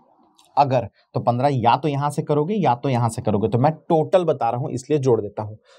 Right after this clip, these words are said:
मतलब कंपलसरी सेक्शन से अगर मैं कहूँ तो थर्टी टू मार्क्स का आया ही था, प्लस पन्द्रह अगर आप पन्द्रह यहाँ से करते तो। अब आप लोग देखिए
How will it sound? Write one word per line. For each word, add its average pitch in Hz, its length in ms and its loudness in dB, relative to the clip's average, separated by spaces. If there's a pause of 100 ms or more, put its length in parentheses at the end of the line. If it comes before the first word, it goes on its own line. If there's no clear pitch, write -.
(140)
मतलब 160 340 0
कंपलसरी 127 600 0
सेक्शन 170 340 -2
से 165 120 -4
अगर 143 160 0
मैं 135 120 -4
कहूँ 156 220 0
तो 160 100 2 (100)
थर्टी 127 280 0
टू 156 200 0
मार्क्स 123 300 -2
का 175 200 0 (600)
आया 120 220 4
ही 160 160 0
था, 165 140 -4 (520)
प्लस 220 220 4 (100)
पन्द्रह 151 460 2 (320)
अगर 135 200 -4
आप 147 180 -6
पन्द्रह 123 240 -4
यहाँ 110 240 -6
से - 160 -10
करते 135 340 -8 (200)
तो। - 140 -12 (1800)
अब 170 160 4
आप 165 180 2
लोग 165 140 -2
देखिए 135 440 2